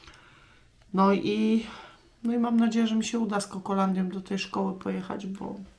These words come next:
jeszcze miałam, dostałam super wiadomość, jutro jadę do pracy z Matyldą.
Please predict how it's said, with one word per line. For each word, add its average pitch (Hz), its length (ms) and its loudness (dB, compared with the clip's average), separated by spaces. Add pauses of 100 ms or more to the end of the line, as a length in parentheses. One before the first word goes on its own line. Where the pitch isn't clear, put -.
(640)
jeszcze - 260 -2
miałam, 185 340 0
dostałam 196 400 0
super 196 340 -2
wiadomość, 202 440 0
jutro 196 200 -4
jadę 175 200 -2
do 170 80 -6
pracy 190 580 -2 (960)
z 160 140 -4
Matyldą. 190 760 2